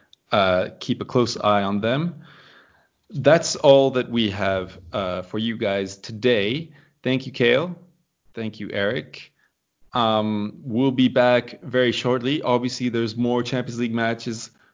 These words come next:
uh, coming up next week involving French clubs. So keep an eye out for the, those, uh, uh, preview shows,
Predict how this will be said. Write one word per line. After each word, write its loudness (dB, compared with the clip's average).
uh, 2
coming 2
up 2
next -2
week -2
involving 0
French -4
clubs. 0
So -2
keep -12
an 2
eye 2
out 2
for -8
the, -8
those, 0
uh, -2
uh, 0
preview 2
shows, 2